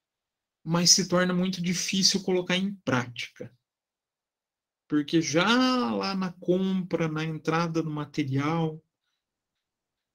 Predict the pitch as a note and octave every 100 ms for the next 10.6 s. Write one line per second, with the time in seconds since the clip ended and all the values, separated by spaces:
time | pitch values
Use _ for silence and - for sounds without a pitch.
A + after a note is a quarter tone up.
0 | _ _ _ _ _ - E3+ E3 E3+ F3+
1 | - E3 E3 D#3+ D#3+ - F3+ D#3+ C3+ C3
2 | - _ _ _ _ _ _ _ _ _
3 | _ _ _ F3+ F#3+ G3+ F#3+ F3 E3 D#3+
4 | E3 D#3+ D#3+ D#3+ D#3 D#3+ E3+ F3 E3 D3+
5 | D#3 D#3 - _ _ D3+ D3 D3+ D3 -
6 | D3 D3 D3 C#3+ C#3 C#3+ C#3 D3 - -
7 | C#3+ C3+ C3+ C3 F#3 G3+ F3 D#3+ D#3+ D#3
8 | D3 C#3+ C#3 D3+ D3 E3 F3 C#3+ C#3 C#3
9 | C#3+ C3+ C#3 C3+ D3 C#3 C#3 C#3 C#3+ C#3
10 | B2+ C3 - F#3+ F#3+ E3